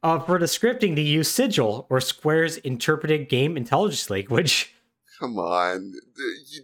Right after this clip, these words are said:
Speaker 2: d-, they made more than one of these names?
Speaker 1: They made more than one of these names, yes. <laughs> It's very, it's pretty great.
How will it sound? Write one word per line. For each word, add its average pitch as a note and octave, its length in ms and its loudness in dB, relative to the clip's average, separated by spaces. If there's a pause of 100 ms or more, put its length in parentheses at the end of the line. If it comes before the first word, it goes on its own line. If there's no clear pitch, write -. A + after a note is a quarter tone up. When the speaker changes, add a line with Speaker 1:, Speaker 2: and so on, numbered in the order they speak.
Speaker 2:
d-, F3 260 -4
they F3+ 160 4
made F3+ 260 -2
more F3 220 0
than D#3+ 180 -4
one C#3+ 220 2
of A3 100 -6
these B3 240 -8
names? B3+ 600 -4 (340)
Speaker 1:
They G#4 140 2
made A#4 300 2
more C#4+ 240 2
than C4+ 160 2
one C#4 180 2
of B3+ 80 2
these D#3 180 2
names, G#2+ 400 0
yes. E3 440 0 (720)
<laughs> - 0 - (800)
It's G#4+ 120 -2 (200)
very, G4+ 180 0
it's C4 240 0
pretty E4 260 -2
great. A3 440 -2